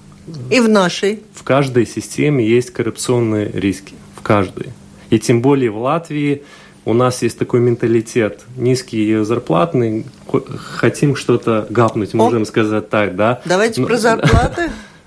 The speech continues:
Speaker 2: Да, про зарплаты. Э, система такая, что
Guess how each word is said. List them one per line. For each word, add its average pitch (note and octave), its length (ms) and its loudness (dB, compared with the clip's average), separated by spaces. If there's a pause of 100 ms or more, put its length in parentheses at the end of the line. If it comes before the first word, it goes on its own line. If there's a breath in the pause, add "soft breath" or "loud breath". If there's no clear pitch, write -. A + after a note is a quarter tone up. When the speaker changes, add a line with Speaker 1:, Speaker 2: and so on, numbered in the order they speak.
(180 loud breath)
Speaker 2:
Да, G2+ 440 -6
про B2+ 100 0
зарплаты. C#3+ 840 0
Э, A#2 200 -4
система C#3+ 600 0
такая, C3+ 460 0
что A2+ 760 -2